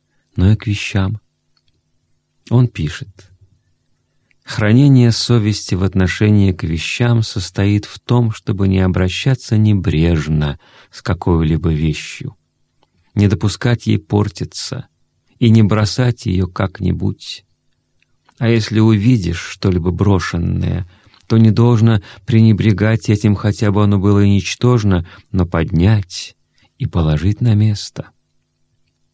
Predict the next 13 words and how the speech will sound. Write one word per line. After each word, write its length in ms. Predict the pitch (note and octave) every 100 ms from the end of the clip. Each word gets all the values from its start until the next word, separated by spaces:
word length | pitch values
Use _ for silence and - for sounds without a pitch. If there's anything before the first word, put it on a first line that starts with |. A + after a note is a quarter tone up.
| _ _ _ _
Не 160 | A2+ G2+
должно 440 | F2+ A#2 A#2 A2+
также 400 | G2+ A2+ A2 G2
обходиться 720 | G#2 - G2+ F2+ G2+ - - G2+
неосмотрительно 1160 | G#2 G2 G2+ G2 F2 G2+ - G2 F#2+ F#2+ F#2 _ _ _ -
со 120 | G#2+
своей 480 | - F#2+ F#2+ F#2+ F2+
одеждой, 720 | D#2+ D2+ C#2 - D2+ D#2+ _ _ _ _ _ _ _ _ -
также 320 | G2 F2 F#2+
и 20 |
в 40 |
отношении 520 | F2+ F2+ E2+ F#2+ F#2+ F#2+
постели. 800 | G2+ F#2 - E2+ D#2 D2+ D2+